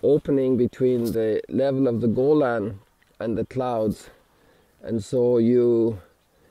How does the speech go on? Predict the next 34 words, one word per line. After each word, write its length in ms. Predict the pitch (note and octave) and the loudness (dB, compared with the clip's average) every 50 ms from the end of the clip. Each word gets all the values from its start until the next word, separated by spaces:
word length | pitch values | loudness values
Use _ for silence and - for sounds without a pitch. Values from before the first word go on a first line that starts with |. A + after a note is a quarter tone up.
| _ _ - | _ _ -10
had 160 | A2+ B2 A2+ | -6 -4 -2
that 200 | A#2+ A#2+ A#2+ - | -2 -2 -2 -2
beautiful 680 | - C3+ D#3 E3 C#3 C3+ - - B2+ A#2+ A#2 A2+ G#2 - - | 0 0 0 0 0 -4 -4 -4 -2 0 0 0 -2 -4 -4
light 400 | - F#2 A#2 B2 C#3 C#3+ C3+ B2 | -6 -6 -4 -2 -2 -4 -4 -4
effect, 580 | A#2+ G#2+ - C3+ B2 A#2+ G2+ - - - - - _ _ _ _ _ _ - - - - - - _ _ _ _ _ _ - | -8 -10 -6 -6 -6 -6 -6 -10 -18 -20 -20 -20 _ _ _ _ _ _ -20 -20 -20 -20 -20 -20 _ _ _ _ _ _ -4
but 160 | - G#2+ A2 - - - - | -2 -2 -2 -4 -6 -10 -10
the 100 | - G#2 | -10 -8
clouds 440 | - - B2 B2 B2+ B2+ A2+ - - | -6 -6 -4 -2 -2 -2 -2 -4 -8
closed 380 | - - C3+ C3 C3 A#2 G#2 | -6 -2 0 0 0 0 -2
it 100 | A2+ G#2 | -4 -4
out 220 | A#2+ A#2+ A#2+ A#2 - | -4 -4 -4 -6 -4
very 200 | - A#2 G#2 G2+ | -4 -2 -2 -2
quickly. 520 | - - B2 A#2+ - - G2+ F2 F2 F2 - _ - - _ _ - - - _ _ _ _ _ _ _ _ _ _ _ _ _ _ _ - | -4 -4 -6 -6 -4 -4 -4 -4 -4 -6 -10 _ -20 -20 _ _ -20 -20 -20 _ _ _ _ _ _ _ _ _ _ _ _ _ _ _ -8
So 400 | - C#3+ C3 B2+ B2 A#2 - - _ _ - | -2 0 2 4 2 2 0 -4 _ _ -8
who 180 | - B2 D#3+ D#3+ | -4 -2 -2 0
knows 260 | D3+ D3 D3 C#3+ A#2 | 0 0 -2 -2 -4
how 240 | C3 B2 C3 C3 A#2+ | -6 -6 -4 -4 -2
this 180 | B2 C3+ C3 | -2 -2 -2
is 60 | A#2+ A#2+ | -2 -4
going 260 | A2+ A#2+ B2 A#2+ A2+ | -4 -4 -4 -4 -4
to 80 | - | -4
be? 160 | G2+ A#2 D3 D#3+ | 0 0 2 2
We'll 160 | D3 C3 A#2+ | 2 0 0
keep 260 | - - F#3 E3 - | 0 0 0 0 2
our 140 | D3+ C#3+ C#3 | 0 0 2
eye 180 | C3+ C#3 C3+ | 0 0 0
on 200 | C3 C3 C3+ C3+ | 0 -2 -2 -2
it 120 | D#3+ F#3+ - - - _ _ - - - - - - - - _ _ _ _ _ - | -4 -6 -8 -12 -20 _ _ -18 -16 -16 -16 -18 -18 -18 -18 _ _ _ _ _ -12
and 160 | - A2+ G2+ | -10 -10 -8
see 180 | - - C#3+ D3 | -4 -2 -2 0
when 160 | B2+ C3 A#2 | 0 0 -2
the 100 | B2 B2+ | -4 -4
sun 240 | A#2 - C3+ - C3 | -4 -6 -6 -6 -6
appears. 540 | A#2+ - - C3 C3+ B2 G#2 F#2+ F#2 - | -6 -6 -4 -2 -2 -2 -2 -4 -6 -12